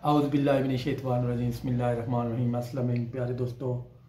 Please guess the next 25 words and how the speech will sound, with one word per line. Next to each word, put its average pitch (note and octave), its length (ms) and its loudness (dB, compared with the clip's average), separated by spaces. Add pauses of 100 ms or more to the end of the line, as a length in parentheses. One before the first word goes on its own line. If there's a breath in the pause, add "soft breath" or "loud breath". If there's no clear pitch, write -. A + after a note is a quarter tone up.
(760 soft breath)
Islamic D3 460 0
channel C#3 320 0
से C#3 200 -4
मैं B2+ 140 2
आपसे B2 300 -2
मुखातिब C3 460 -4
हूँ। B2+ 200 -2 (380)
आज C3 240 -4 (120)
तीन C3+ 220 0
मार्च B2+ 340 0 (1700)
दो B2+ 220 -4
हज़ार B2+ 380 -2
बाईस B2+ 400 -2
है, B2+ 140 -2 (120)
बरोज़ B2+ 320 -2
जुमरात B2+ 480 0
है। A#2 200 -2 (1000)
तो D3+ 80 -8 (460)
ठीक D3+ 420 0 (320)
एक D3 240 0
माह C3 280 -2
के C#3 180 -6
बाद, B2 400 -2 (120)
यानी B2+ 320 -4
कि B2 180 -2